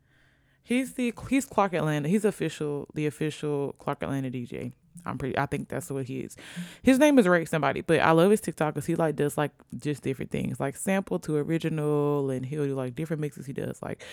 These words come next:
mostly hip hop and stuff. He'll do, like, R and B, party mixes, gospel mixes, whatever. He's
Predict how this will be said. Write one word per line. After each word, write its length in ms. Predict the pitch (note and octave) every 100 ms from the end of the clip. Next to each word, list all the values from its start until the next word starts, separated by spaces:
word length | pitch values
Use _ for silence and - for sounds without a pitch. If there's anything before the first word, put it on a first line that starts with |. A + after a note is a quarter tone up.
| - - -
mostly 300 | B3+ D4 A3+
hip 160 | A3
hop 460 | G#3 G3+ G3 G3 -
and 340 | F3 E3 -
stuff. 360 | - - D#3 D#3
He'll 100 | D#3
do, 100 | D#3
like, 180 | D3+ -
R 200 | C3+ C#3+
and 120 | C#3
B, 180 | C#3+ D3
party 300 | - D3 C#3+
mixes, 400 | C3+ C3 C#3 C3
gospel 280 | C#3 C#3 D3
mixes, 240 | B2+ -
whatever. 280 | C3 - -
He's 360 | C3+ D4 D4+